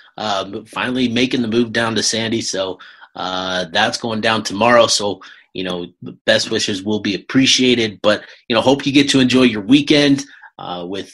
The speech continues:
with the missus and the kid, uh, and, you know, and just enjoy your time. I'm sure you'll be spending it, you know, on a golf course somewhere,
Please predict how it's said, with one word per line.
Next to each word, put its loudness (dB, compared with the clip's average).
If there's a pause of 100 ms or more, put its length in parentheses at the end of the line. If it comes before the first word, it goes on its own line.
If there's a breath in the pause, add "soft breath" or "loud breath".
with -12
the -12
missus 0
and -6
the -8
kid, 2 (380 loud breath)
uh, -12
and, -8
you -8
know, -6
and -6
just -2
enjoy 0
your 4
time. 2
I'm -4
sure 0
you'll 0
be -2
spending -2
it, -2 (120)
you -10
know, -6
on -2
a 0
golf 2
course 0
somewhere, 0